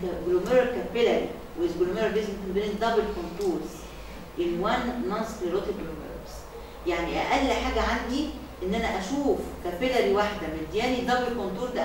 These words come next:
ابيرنس باللايت مايكروسكوب، وبالالكترون مايكروسكوب بقى هيكونفيرم الكلام ده. يبقى وانس ان انا قدرت اشوفها باللايت مايكروسكوب هتبقى كتيره بالالكترون، لكن لما اشوفهاش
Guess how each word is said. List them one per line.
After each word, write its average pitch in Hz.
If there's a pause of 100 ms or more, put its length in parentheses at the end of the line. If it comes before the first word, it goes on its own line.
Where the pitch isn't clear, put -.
(120)
ابيرنس 285 (360)
باللايت 226 (100)
مايكروسكوب، 185 (840)
وبالالكترون 214
مايكروسكوب 208
بقى 285
هيكونفيرم 190
الكلام 170
ده. - (720)
يبقى 190
وانس 254
ان 226
انا 220
قدرت 190
اشوفها 214
باللايت 208
مايكروسكوب 190
هتبقى 208 (120)
كتيره 208
بالالكترون، - (720)
لكن 185
لما 180
اشوفهاش 262